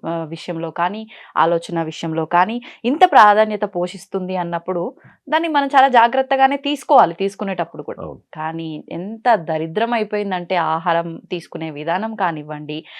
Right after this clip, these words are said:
Speaker 1: ఒకప్పుడు పూర్వకాలంలో ఆహారము అనంటే, అంటే డైరెక్ట్గా మేము చూస్తున్నామో లేదో కానీ, కొన్ని కొన్ని చెప్తున్నప్పుడు కానీ, కొన్ని కొన్ని చూసు-, చూస్తున్నప్పుడు కానీ, "ఓ, ఇలా ఉండేదా?" అనిపిస్తుంది.
Speaker 2: అవును.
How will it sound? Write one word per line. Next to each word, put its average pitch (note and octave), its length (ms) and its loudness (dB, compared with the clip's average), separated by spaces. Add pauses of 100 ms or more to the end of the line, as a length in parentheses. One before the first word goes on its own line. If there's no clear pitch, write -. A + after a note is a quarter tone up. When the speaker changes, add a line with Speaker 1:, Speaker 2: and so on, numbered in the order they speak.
(180)
Speaker 1:
ఒకప్పుడు D#4 440 4
పూర్వకాలంలో A#3 1080 0 (420)
ఆహారము C#4 680 8
అనంటే, B3 500 4
అంటే A3 280 2
డైరెక్ట్గా A#3 500 4
మేము C4 200 0
చూస్తున్నామో A#3+ 600 -2
లేదో A3 260 0
కానీ, G#3+ 240 0
కొన్ని B3 240 0
కొన్ని C4+ 300 -2
చెప్తున్నప్పుడు G#3+ 680 -4
కానీ, G3 280 -2
కొన్ని F#3+ 220 -6
కొన్ని G3 220 -6
చూసు-, G3+ 200 -8
చూస్తున్నప్పుడు G#3+ 560 -6
కానీ, F#3 280 -6
"ఓ, G3 140 0
ఇలా F3 240 0
ఉండేదా?" F#3+ 400 0
అనిపిస్తుంది. D#3+ 600 -4
Speaker 2:
అవును. C3 180 -12